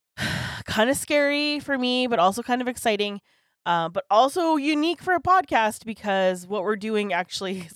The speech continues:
quite visual. So we're going to be, uh, talking through this process. So what we're doing is,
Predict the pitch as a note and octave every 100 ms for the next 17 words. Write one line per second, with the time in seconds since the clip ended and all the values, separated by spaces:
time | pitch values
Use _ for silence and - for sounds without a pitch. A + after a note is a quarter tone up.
0 | - - C#4+ B3 D#4 D4 B3 A3 A3+ -
1 | - - _ - A#3+ G#3 G3+ F#3+ G3+ G3+
2 | G3 G3+ - G3 G3+ F#3+ F#3 F3+ - E3
3 | E3 E3 - - G3+ - A#3 A3 G#3+ A3
4 | - G#3 F#3+ F3 - - F3 - E3 -
5 | F3+ F3 D3+ F3+ F3 E3 E3 D#3 -